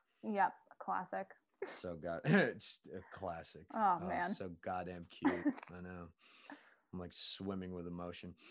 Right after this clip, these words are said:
Speaker 2: Um, <laughs> uh, okay. Well, you know what? This might be a good segue. Uh, okay. I don't know if this is your official title, but for
Speaker 1: Sure.
Speaker 2: some reason I have this in my head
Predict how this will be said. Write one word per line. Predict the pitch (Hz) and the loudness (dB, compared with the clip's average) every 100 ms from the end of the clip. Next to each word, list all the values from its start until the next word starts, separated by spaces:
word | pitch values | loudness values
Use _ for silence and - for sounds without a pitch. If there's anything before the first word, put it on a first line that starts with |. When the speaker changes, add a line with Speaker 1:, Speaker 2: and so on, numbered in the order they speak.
| - - - | -18 -4 6
Speaker 2:
Um, | 120 120 120 123 117 117 117 - | 8 10 10 10 8 2 -2 -4
<laughs> | - | 6
uh, | 113 117 113 113 110 110 139 | 10 12 12 10 10 10 10
okay. | 180 214 170 | 10 12 10
Well, | 160 | 10
you | 165 | 10
know | 190 | 10
what? | 247 196 | 10 8
This | 202 220 | 8 8
might | 240 | 6
be | 226 | 6
a | 233 | 6
good | 196 196 | 8 6
segue. | - 190 165 147 135 127 - | 6 6 6 6 4 2 -2
Uh, | 127 127 123 120 120 - - - 160 160 | 0 2 4 2 0 -6 -16 -8 -2 0
okay. | 160 151 113 - | 2 2 2 2
I | 196 | 4
don't | 339 | 6
know | 311 262 | 8 10
if | 240 | 8
this | 180 190 | 6 4
is | 190 | 4
your | 170 139 | 4 4
official | - 147 147 156 143 110 | 2 0 2 2 0 -2
title, | - 123 131 139 143 147 - - - | 2 4 6 6 4 0 -6 -20 2
but | 123 127 117 | 8 8 8
for | 127 | 0
Speaker 1:
Sure. | |
Speaker 2:
some | 127 175 165 | 2 4 4
reason | 160 143 147 | 4 2 2
I | 123 | 2
have | 135 135 | 2 2
this | 135 131 | 0 0
in | 147 | 2
my | 123 110 | 2 2
head | 110 117 117 | 2 2 2